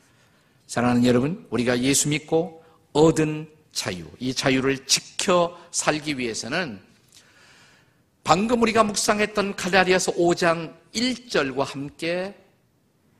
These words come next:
갈라디아서 오 장 십삼 절의 말씀을 항상 같이 읽어야 합니다.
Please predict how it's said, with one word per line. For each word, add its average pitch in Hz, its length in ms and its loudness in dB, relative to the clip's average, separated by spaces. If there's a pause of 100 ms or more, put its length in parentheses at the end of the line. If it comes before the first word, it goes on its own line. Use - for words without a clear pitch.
(120)
갈라디아서 123 540 -2
오 160 200 6
장 170 340 2
십삼 - 720 0
절의 196 220 -2
말씀을 131 640 -6
항상 127 720 -8
같이 - 340 -8
읽어야 80 280 -16
합니다. - 340 -20